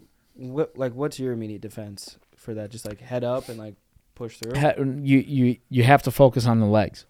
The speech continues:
Speaker 1: Yeah.
Speaker 2: So if they got your head, if you're fighting here and they wrap the legs around you, then you're in trouble.
Speaker 1: Yeah.
Speaker 2: But if you have my head and I'm blocking your legs from pulling guard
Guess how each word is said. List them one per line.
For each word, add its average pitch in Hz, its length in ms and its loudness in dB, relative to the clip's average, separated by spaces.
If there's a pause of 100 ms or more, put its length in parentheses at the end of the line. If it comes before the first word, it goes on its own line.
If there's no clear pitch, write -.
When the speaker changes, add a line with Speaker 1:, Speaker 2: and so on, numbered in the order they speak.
(120)
Speaker 1:
Yeah. 120 220 -8 (120)
Speaker 2:
So - 180 2
if 107 100 2
they 143 120 6
got 156 260 8
your 131 140 4
head, 123 440 6
if 110 180 -6
you're 131 120 -2
fighting 139 420 0
here 139 280 2
and 120 80 2
they 113 100 2
wrap 117 240 0
the 117 80 -2
legs 127 280 4
around 110 280 0
you, 110 80 2
then 117 120 2
you're 120 120 0
in 104 60 -2
trouble. 104 380 -6 (240)
Speaker 1:
Yeah. 117 220 -12 (280)
Speaker 2:
But 127 320 4
if 113 220 -4
you 127 140 6
have 135 200 10
my 123 200 4
head 127 400 6
and 117 140 -2
I'm 113 140 0
blocking 117 420 0
your 113 100 2
legs 120 400 4
from 110 240 -2
pulling 131 320 2
guard 117 400 6